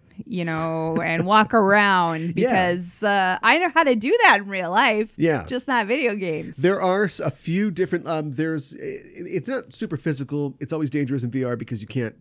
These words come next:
Speaker 2: see
Speaker 1: Right.
Speaker 2: your surroundings. Um, but you can see the other players, so you're not gonna
Speaker 1: Good.
Speaker 2: run into each other.
Speaker 1: Good.
Speaker 2: Um, there's firefights where you sort of squat down behind cover. You
Speaker 1: Okay.
Speaker 2: can't, there's no interaction with the cover, you know, in the real world, obviously,
Speaker 1: Okay,
Speaker 2: but
Speaker 1: sure.
Speaker 2: you get an idea of where you are.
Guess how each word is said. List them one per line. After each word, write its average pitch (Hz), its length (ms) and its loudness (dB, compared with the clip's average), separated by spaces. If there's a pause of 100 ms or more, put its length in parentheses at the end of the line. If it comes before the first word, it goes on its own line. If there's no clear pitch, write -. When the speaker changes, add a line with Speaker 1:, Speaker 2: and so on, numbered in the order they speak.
(140)
Speaker 2:
see 117 560 -6 (460)
Speaker 1:
Right. 180 240 0
Speaker 2:
your 120 340 -2
surroundings. 120 880 -2 (340)
Um, 110 320 -6
but 123 180 -6
you 123 80 -2
can 143 260 -4
see 135 140 -6
the 113 140 -4
other 95 120 -10
players, 101 500 -8
so 123 140 -10
you're 135 120 -6
not 226 100 -2
gonna 208 180 0
Speaker 1:
Good. 95 80 -6
Speaker 2:
run 92 120 -4
into 95 200 -6
each 82 160 -10
other. 82 360 -10 (200)
Speaker 1:
Good. 190 160 -2
Speaker 2:
Um, 110 320 -4 (160)
there's 135 240 -4
firefights 151 560 -2
where 131 140 -4
you 113 340 -6
sort 127 200 -6
of 104 60 -12
squat 113 280 -8
down 113 240 -6
behind 101 280 -8
cover. 127 500 -6 (180)
You - 80 -6
Speaker 1:
Okay. 208 200 2
Speaker 2:
can't, 202 100 -4
there's 123 180 -4
no 131 120 -4
interaction 104 440 -8
with 87 100 -12
the - 60 -20
cover, 92 480 -10
you 104 80 -10
know, 92 80 -8
in 87 60 -12
the 85 80 -12
real 85 180 -8
world, 101 300 -2
obviously, 80 440 -8
Speaker 1:
Okay, 185 200 -4
Speaker 2:
but 175 80 -10
Speaker 1:
sure. 190 120 -6
Speaker 2:
you 110 80 -4
get 98 60 -6
an 92 80 -8
idea 87 240 -8
of 78 80 -10
where 85 120 -8
you 80 180 -8
are. 76 200 -14